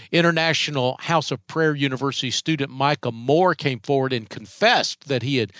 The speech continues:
killed Bethany Deaton. Now, I should add that ihop officials have said that they had nothing to do with that crime, but once again, it's an example of a group,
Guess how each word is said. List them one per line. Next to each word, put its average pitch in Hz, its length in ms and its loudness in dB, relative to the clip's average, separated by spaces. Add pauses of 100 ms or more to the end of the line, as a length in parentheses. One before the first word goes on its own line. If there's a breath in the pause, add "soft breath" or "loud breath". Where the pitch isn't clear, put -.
(260 loud breath)
killed 208 420 6
Bethany 117 420 0
Deaton. 120 480 -4 (380 loud breath)
Now, 143 320 4
I 143 220 2
should 196 220 4
add 180 260 4
that 135 140 2
ihop 180 560 4 (120)
officials 165 640 0
have 127 140 -2
said 151 180 0
that 139 140 -2
they 151 120 2
had 113 260 0
nothing 156 460 0
to 139 80 -2
do 151 180 -2
with 170 160 -2
that 165 200 2
crime, 160 480 2 (360 loud breath)
but 180 220 4
once 156 280 0
again, 156 460 2
it's 139 200 0
an 151 80 0
example 143 640 2
of 123 120 2
a 123 80 0
group, 151 480 4